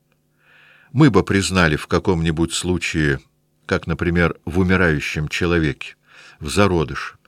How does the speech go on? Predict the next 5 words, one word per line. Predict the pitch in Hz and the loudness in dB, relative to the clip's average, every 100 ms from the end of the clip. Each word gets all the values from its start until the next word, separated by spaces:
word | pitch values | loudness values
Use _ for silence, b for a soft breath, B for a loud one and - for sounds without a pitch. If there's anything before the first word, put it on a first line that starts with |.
| B B | B B
в | 87 | 2
идиоте, | 107 101 98 69 - - _ _ _ _ _ _ - | 4 4 2 0 -4 -18 _ _ _ _ _ _ 2
полное | 143 123 90 73 73 76 | 6 6 4 2 2 0
отсутствие | - - 98 82 - 76 69 65 | -2 -4 -6 -6 -8 -4 -2 -2
свободы, | - 76 76 175 131 69 | -4 -4 0 -2 -2 -8